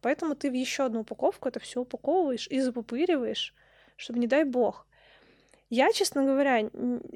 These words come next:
и плюс, э, с Wildberries можно работать только с их склада. То есть нужно отвозить им на склад,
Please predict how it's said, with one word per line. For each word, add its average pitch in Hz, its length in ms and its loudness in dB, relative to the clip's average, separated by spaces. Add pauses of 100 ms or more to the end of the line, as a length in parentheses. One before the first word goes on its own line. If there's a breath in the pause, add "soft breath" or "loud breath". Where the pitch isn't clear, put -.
и 247 100 -4
плюс, 359 460 4
э, 240 100 -2
с - 180 -6
Wildberries 285 480 2
можно 247 280 2
работать 269 400 0
только 269 340 0
с - 260 -8
их 277 180 -6
склада. 233 400 0
То - 80 -20
есть - 120 -8
нужно 262 260 -2
отвозить 233 440 -4
им 240 100 0
на 220 80 -2
склад, 302 420 -4